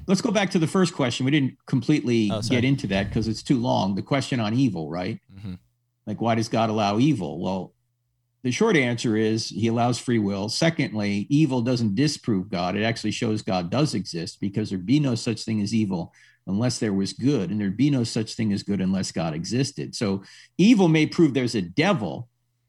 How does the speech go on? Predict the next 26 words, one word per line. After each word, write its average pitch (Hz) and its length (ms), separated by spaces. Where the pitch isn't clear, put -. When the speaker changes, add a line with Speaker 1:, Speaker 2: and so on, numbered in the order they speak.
Speaker 1:
out 92 280
there, 90 200
but 120 140
it 120 120
can't 147 340
disprove 139 520
God, 127 400
because 127 440
evil 151 320
itself 151 420
requires 156 640
good 151 380
to 120 160
exist, 98 560
and 101 160
good 135 180
requires 98 500
God 147 360
to 78 160
exist - 500
in 113 80
an 104 80
objective 98 540
way 60 240
anyway. 64 360
Speaker 3:
Mm-hmm. 95 140